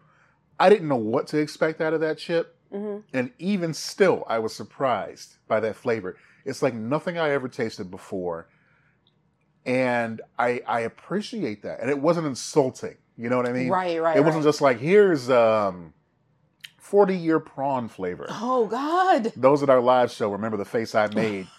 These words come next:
Speaker 2: <laughs>
Speaker 1: I think it was stuck like that, even while we were
Speaker 2: Um,
Speaker 1: shaking hands afterwards,
Speaker 2: oh, that
Speaker 1: 'cause
Speaker 2: was pain.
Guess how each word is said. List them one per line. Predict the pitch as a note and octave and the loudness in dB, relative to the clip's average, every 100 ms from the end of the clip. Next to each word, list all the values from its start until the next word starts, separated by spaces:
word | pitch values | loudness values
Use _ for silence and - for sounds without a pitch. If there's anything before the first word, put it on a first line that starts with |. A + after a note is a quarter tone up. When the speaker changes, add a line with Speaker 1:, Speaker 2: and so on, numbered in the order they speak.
| _ - _ - | _ -20 _ 2
Speaker 2:
<laughs> | A4 - _ - B4+ - | 2 0 _ -6 -6 0
Speaker 1:
I | B2+ | 0
think | - C#3+ | 2 0
it | A#2 | 0
was | A2 | -2
stuck | - - D3+ C3+ | -2 0 0 0
like | G#2+ - | -2 -2
that, | A2 F#2+ - _ | -6 -6 -10 _
even | B2+ C3 B2+ | -4 -2 2
while | A#2+ | 2
we | A#2 | 2
were | - | -2
Speaker 2:
Um, | E3 | -2
Speaker 1:
shaking | B2+ A2 | -4 -4
hands | B2+ B2 A2+ | -4 -4 0
afterwards, | A#2+ B2+ G#2 E2+ D#2 - | 0 0 -6 -10 -12 -10
Speaker 2:
oh, | - G#2+ | -4 -2
that | D#3+ D#3+ | -2 -4
Speaker 1:
'cause | |
Speaker 2:
was | C#3+ - | -8 -16
pain. | D3 C#3+ D3+ C#3 | -18 -16 -16 -16